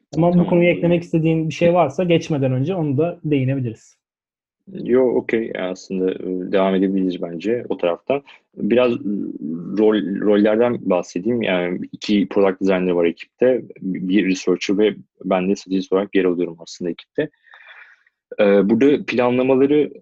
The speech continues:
Speaker 2: e, product designer aslında development'a son çıktığı veren pozisyon gibi konumlandırabiliriz. Ama öncesinde de, e, sadece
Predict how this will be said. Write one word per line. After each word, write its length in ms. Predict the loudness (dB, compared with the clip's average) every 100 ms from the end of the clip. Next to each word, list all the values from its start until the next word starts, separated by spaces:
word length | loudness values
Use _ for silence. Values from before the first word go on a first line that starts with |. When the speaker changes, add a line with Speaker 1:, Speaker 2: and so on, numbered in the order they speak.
| -12 -2
Speaker 2:
e, 300 | 2 2 0
product 300 | 0 0 0
designer 360 | -2 0 2
aslında 460 | 2 0 -4 -6 -2
development'a 680 | 0 0 -2 -10 0 0 0 -8 -20
son 340 | -8 -6 -6 -6
çıktığı 360 | -10 _ 2
veren 280 | 2 2 -2 -10 -6
pozisyon 400 | -6 -4 -6 -4
gibi 200 | -4 -6
konumlandırabiliriz. 960 | -6 -2 -2 -2 0 -2 -2 -6 -6 _
Ama 160 | -2 0
öncesinde 560 | 0 -2 -6 -4 -2
de, 200 | 0 -2 _ -2
e, 320 | 0 2 0 -4
sadece 600 | -2 -2 0 -2 -2